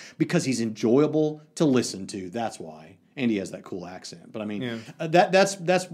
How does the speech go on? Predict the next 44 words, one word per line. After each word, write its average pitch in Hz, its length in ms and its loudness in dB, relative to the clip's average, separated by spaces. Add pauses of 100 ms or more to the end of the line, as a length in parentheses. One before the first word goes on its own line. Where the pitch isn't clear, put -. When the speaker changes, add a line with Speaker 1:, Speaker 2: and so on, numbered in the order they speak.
(120)
Speaker 1:
part 151 300 -2
of 156 100 0
it 196 80 -2
too. 262 260 -2 (220)
And 190 160 2
so, 190 520 6 (220)
um, 170 380 6
fake 196 500 4
a 180 60 -4
cool 220 280 2
accent, 123 720 0 (300)
and 180 180 6
maybe 160 300 8
Speaker 2:
<laughs> 175 120 4
Speaker 1:
someone 147 280 4
will 135 120 2
listen 120 300 -2
to 101 120 -10
you. 90 200 -6 (600)
No, 208 200 8
but 165 140 6
I 190 80 10
think 208 160 0
that's 170 120 4
part 147 220 2
of 135 60 2
it. 170 100 0
Another 240 260 2
problem 160 480 4
is 131 600 2
why, 131 420 4 (220)
why 127 280 2
church 151 340 -4
people 123 480 -4 (380)
is, 151 380 4 (100)
what 170 320 4
I 220 160 4
think 185 240 -2
happens 156 300 0
is 135 100 -2
they'll 143 200 2
listen 175 440 2
to 127 140 -4
you, 104 560 -4